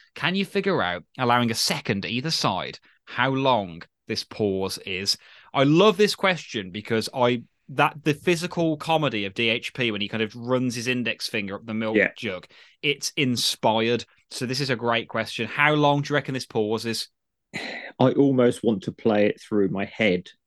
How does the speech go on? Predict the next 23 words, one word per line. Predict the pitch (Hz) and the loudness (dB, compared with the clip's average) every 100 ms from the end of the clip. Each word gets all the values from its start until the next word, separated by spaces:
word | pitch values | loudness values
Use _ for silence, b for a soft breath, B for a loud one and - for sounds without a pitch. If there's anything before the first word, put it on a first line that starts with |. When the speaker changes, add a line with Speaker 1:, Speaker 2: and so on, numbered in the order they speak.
| _ - | _ -2
Speaker 2:
but | 101 | -2
I | |
can't | 101 - 117 98 - | -2 2 4 4 2
because | - 107 | 4 4
I | |
don't | 98 110 | 6 6
wanna | 107 | 4
<laughs> | |
sit | - - - 175 156 - | 4 0 6 6 6 2
for | 143 | 0
that | - 151 127 - | 2 2 2 2
long. | 131 135 98 87 B B B | 2 2 -2 -6 B B B
Speaker 1:
My, | 147 160 | 4 4
my, | 160 | 6
Speaker 2:
I | 180 | 4
ha- | - | 4
Speaker 1:
what | 170 | 2
I'm | 185 | 0
gonna | 175 | -2
say | 165 165 | 0 -2
to | 151 | 0
you | 147 139 | -2 0
is, | 107 | -2